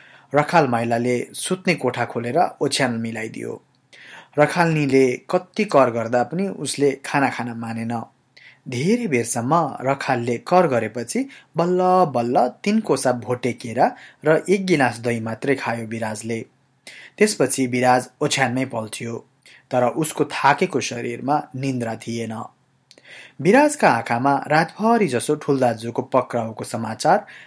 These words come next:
आमाको पिरिएको चित्र मात्रै नाचिरह्यो। केही बेर कसो कसो उसका आँखा बिसाउन पनि खोजे, तर त्यस बेला पनि सपनामा, "बिराज, बिराज, हामी बर्बाद भयौँ, त छिट्टै आएर हामीलाई सहारा दे,"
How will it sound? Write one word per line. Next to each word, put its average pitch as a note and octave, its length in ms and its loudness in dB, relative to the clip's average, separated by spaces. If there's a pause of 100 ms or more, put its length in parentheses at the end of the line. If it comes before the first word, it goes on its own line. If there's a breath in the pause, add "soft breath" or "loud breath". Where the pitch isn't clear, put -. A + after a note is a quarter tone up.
(180 loud breath)
आमाको G#3 400 2
पिरिएको B2 560 -2
चित्र B2+ 360 -2
मात्रै B2+ 600 0
नाचिरह्यो। A2+ 720 -6 (720 loud breath)
केही F3 220 2
बेर A#2 320 -4 (100)
कसो D#3+ 220 -2
कसो D#3+ 480 2
उसका C3+ 260 -2
आँखा B2 560 0
बिसाउन D#3 400 0
पनि E3+ 220 -2
खोजे, A2+ 320 -6 (320)
तर C3 320 2 (240 loud breath)
त्यस A#3 220 0
बेला B2+ 200 2
पनि D#3+ 260 -2
सपनामा, B2+ 640 -2 (240 loud breath)
"बिराज, E3 580 6 (320)
बिराज, E3 540 6 (260 soft breath)
हामी C#3+ 260 -2
बर्बाद D3 560 8
भयौँ, B2 320 -2 (340 soft breath)
त E3 160 2
छिट्टै - 460 4
आएर D#3 300 10
हामीलाई C#3+ 440 4
सहारा E3 460 4
दे," C3 280 0